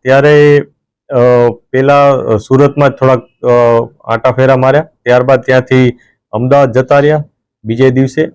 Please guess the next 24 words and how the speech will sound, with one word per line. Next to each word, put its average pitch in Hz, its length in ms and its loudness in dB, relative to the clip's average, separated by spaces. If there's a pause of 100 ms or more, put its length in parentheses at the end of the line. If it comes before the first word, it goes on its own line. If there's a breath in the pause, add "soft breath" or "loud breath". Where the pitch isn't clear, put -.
અમદાવાદ 143 460 0
ગયા, 151 240 0
અમદાવાદ 135 380 2
થોડોક, 139 520 -2
અ, 131 140 4
ફર્યા, 147 440 0 (340)
ત્યાંથી 135 320 -2
પછી 131 260 -2
તેઓ 135 260 2
દિલ્હી 131 600 0
જતા 110 280 0
રહ્યા. 95 220 -2 (460)
દિલ્હી 147 380 2
જઈ 165 280 2
ત્યાં 143 520 -2
થોડીક 139 340 -2
વાર, 143 200 2 (640 soft breath)
અ, 127 380 2
બજારમાં 143 540 2
ને 139 80 0
એમાં, 139 360 0
અ, 123 440 -4
એ 127 40 0
લોકો 131 380 -2